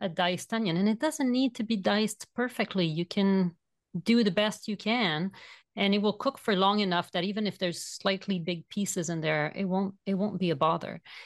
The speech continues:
And I like adding a nice pinch of salt. It doesn't need to be big,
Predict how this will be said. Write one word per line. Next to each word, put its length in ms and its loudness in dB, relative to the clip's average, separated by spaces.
And 280 0
I 140 2
like 280 0
adding 460 0
a 80 0
nice 360 0
pinch 520 0
of 160 -6
salt. 420 2
It 100 -4
doesn't 200 -2
need 160 0
to 80 -2
be 160 0
big, 460 -2